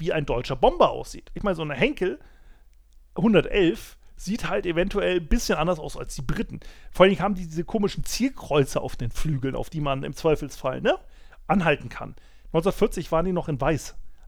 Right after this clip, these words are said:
Das waren wirklich Zielkreuze. Die Besatzung der Henkel war daraufhin überzeugt, es mit dem feindlichen Schiff zu tun zu haben und drehte zunächst ab. Um neunzehn Uhr vierzig flog das Flugzeug von Achtern einen Angriff auf das Schlussschiff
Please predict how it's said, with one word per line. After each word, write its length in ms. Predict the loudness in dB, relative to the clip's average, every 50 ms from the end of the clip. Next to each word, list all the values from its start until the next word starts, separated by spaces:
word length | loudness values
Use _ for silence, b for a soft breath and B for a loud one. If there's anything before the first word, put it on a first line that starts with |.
| -8 -6
Das 160 | -6 -2 0
waren 160 | 0 0 0
wirklich 240 | -2 -6 -8 -10 -8
Zielkreuze. 720 | -4 0 0 0 0 0 -6 -8 -8 -8 -8 -10 -14 -16 -16 -18 -18 -20 -20 -20 -20 -20 -20 -20 -20 -20 -20 -20 -20 -20 -20 -20 _ -20 -20 -20 -20 -20 _ _ _ _ -20 _ _ _ _ _ _ _ _ _ _ b b b b -8
Die 60 | -2
Besatzung 580 | 0 2 2 2 0 0 -2 -4 -4 -4 -6 -8 -10 0
der 120 | 0 2 2
Henkel 480 | 2 2 0 0 -2 -4 -4 -4 -8 -12 -18 -20 -20
war 240 | -20 -6 2 2 6
daraufhin 880 | 6 6 4 4 0 0 0 -2 -4 -8 -8 -8 -6 -4 -2 -2 -2 -2
überzeugt, 720 | 0 0 0 0 -2 -4 0 0 0 0 -2 -8 -18 -20 b b b b b b b b -2
es 140 | -2 -2
mit 160 | -2 -2 0 0
dem 160 | -2 0 -2 -4 -4
feindlichen 540 | 2 4 4 4 4 2 -4 -8 -8 -6 0
Schiff 240 | 0 0 0 0
zu 100 | -4 -8
tun 260 | -8 -4 -2 -2 -2 -2
zu 200 | -4 -6 -2 0
haben 200 | 0 -2 -2 -2
und 220 | -2 -2 -2 0
drehte 280 | -2 -2 -4 -4 -6 -10
zunächst 400 | -4 -2 -2 -2 -2 -4 -4 -4
ab. 180 | -4 -4 -4 b b b b b b b b -2
Um 160 | 0 2 4
neunzehn 280 | 4 4 4 2 -2
Uhr 60 | -2 -2
vierzig 480 | 2 2 2 2 2 -2 -6 -8 -8
flog 280 | -10 -6 -6 -6 -4 -2
das 160 | -2 -2 -2
Flugzeug 460 | -2 -6 -6 -6 -4 -4 -4 -4 -2
von 180 | -4 -6 -6 0
Achtern 300 | 0 0 0 0 -2 -2
einen 320 | 0 0 0 0 -2 -2 0
Angriff 360 | 0 2 2 2 -2 0 -2 -2
auf 160 | 0 0 -4
das 160 | -6 -6 -8
Schlussschiff 880 | -8 -4 -4 -4 -4 -4 -8 -8 -8 -8 -2 0 0 0 0 -2 -12